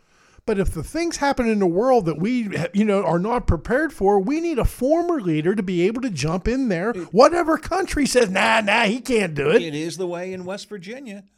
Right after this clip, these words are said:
Speaker 2: You can only, uh, be governor for two consecutive terms, but you can be governor again. And, and at least in my lifetime, I can think of two,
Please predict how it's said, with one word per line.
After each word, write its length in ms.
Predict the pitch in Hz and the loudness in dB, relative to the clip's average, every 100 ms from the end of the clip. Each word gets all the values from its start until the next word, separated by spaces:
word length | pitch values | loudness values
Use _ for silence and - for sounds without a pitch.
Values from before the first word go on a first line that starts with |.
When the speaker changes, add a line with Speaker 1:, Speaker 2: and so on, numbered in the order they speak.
| _ _ - | _ _ -12
Speaker 2:
You 200 | 147 156 | -8 -6
can 160 | 156 | -6
only, 420 | 160 190 196 190 - | -6 -6 -8 -10 -12
uh, 100 | 147 | -12
be 380 | 135 151 143 143 | -8 -6 -6 -6
governor 480 | 139 156 170 135 131 | -8 -8 -8 -10 -10
for 180 | 131 | -10
two 400 | 123 - 170 165 160 | -10 -8 -6 -6 -8
consecutive 880 | - 139 - 214 220 294 302 240 147 | -12 -12 -10 -10 -10 -12 -10 -10 -10
terms, 500 | 117 101 113 165 - _ _ _ _ _ _ - | -12 -12 -14 -16 -20 _ _ _ _ _ _ -14
but 240 | 104 143 | -6 -6
you 140 | 139 143 | -4 -4
can 180 | 143 135 | -4 -8
be 120 | 127 | -8
governor 340 | 123 123 127 | -6 -6 -6
again. 560 | 127 123 277 302 90 82 _ _ _ _ | -8 -6 -6 -6 -12 -20 _ _ _ _
And, 240 | 123 123 123 | -12 -12 -14
and 160 | 135 123 | -14 -12
at 60 | |
least 340 | 120 147 240 - | -8 -8 -8 -10
in 100 | 120 | -10
my 200 | 123 202 | -10 -8
lifetime, 440 | 151 127 - 123 | -8 -10 -12 -14
I 60 | 123 | -14
can 140 | 127 | -14
think 120 | 120 | -14
of 140 | 117 - | -16 -14
two, 420 | 196 220 147 196 | -10 -6 -6 -8